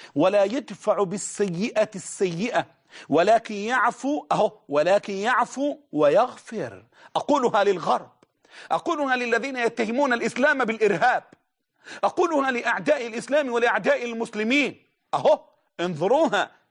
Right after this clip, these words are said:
تامة، ليس بفظ ولا غليظ ولا سخاب في الأسواق، ولا يدفع بالسيئة السيئة، ولكن يعفو ويغفر.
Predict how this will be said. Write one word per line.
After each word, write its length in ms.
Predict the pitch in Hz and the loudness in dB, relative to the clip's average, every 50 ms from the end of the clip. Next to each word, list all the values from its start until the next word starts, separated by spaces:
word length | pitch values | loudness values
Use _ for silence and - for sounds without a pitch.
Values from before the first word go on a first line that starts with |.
| _ _ _ | _ _ _
تامة، 1000 | 214 190 185 185 190 190 196 208 214 226 220 220 226 240 294 311 294 - _ _ _ _ _ _ _ _ _ _ _ - | 0 0 2 2 2 2 2 0 0 -2 -4 -4 0 0 0 0 0 -4 _ _ _ _ _ _ _ _ _ _ _ -2
ليس 280 | 143 190 196 - - | 0 0 0 0 0
بفظ 440 | 208 196 208 - - 269 302 294 185 123 - _ _ _ _ _ _ _ _ _ | 0 0 -2 -2 0 0 0 0 0 -4 -14 _ _ _ _ _ _ _ _ _
ولا 260 | 170 185 208 214 220 | 0 2 2 4 2
غليظ 500 | 208 185 180 214 214 247 262 226 170 135 - _ _ _ _ _ _ _ _ _ _ - | 2 2 2 2 0 0 -4 -8 -8 -10 -12 _ _ _ _ _ _ _ _ _ _ -2
ولا 320 | 143 165 185 208 226 240 | 2 2 4 4 4 2
سخاب 720 | 226 - 240 233 - - - - 262 285 294 277 247 262 254 | 2 2 -2 -2 -2 -4 -4 -2 0 2 2 2 0 -2 -2
في 120 | - - 240 | -2 -2 -4
الأسواق، 960 | 226 233 - 226 - - 220 202 208 226 226 196 156 120 - _ _ - - _ _ _ _ _ _ _ _ _ _ _ _ - - - | -4 0 -2 -2 0 0 -4 -2 2 2 2 2 2 0 -4 _ _ -16 -16 _ _ _ _ _ _ _ _ _ _ _ _ -20 -14 -2
ولا 260 | 147 160 202 214 220 220 | 0 2 4 4 4 2
يدفع 520 | 233 277 330 269 - - - 254 190 226 | 2 0 -2 -4 -6 -2 0 2 2 2
بالسيئة 720 | 220 196 185 - - - 226 202 185 226 269 - 233 220 226 - | 2 0 -4 -6 -2 -2 -2 -2 0 -2 -2 0 -2 -2 -2 -6
السيئة، 640 | 185 - - - 226 208 196 208 233 - 190 - - _ _ _ _ _ _ - | -10 -14 -4 -2 -2 -2 -2 -4 -6 -6 -8 -10 -10 _ _ _ _ _ _ 0
ولكن 460 | 165 175 202 214 226 220 - 220 202 | 0 2 4 4 2 2 0 -6 -10
يعفو 760 | 190 190 214 240 233 226 220 214 - - 240 247 254 247 240 - - _ _ | -6 -4 -2 0 2 2 2 0 -2 -6 -8 -6 -6 -8 -10 -12 -18 _ _
ويغفر. 680 | 139 151 156 165 180 214 220 175 151 - - 120 104 98 | 0 2 4 6 6 4 4 2 -4 -12 -16 -16 -16 -16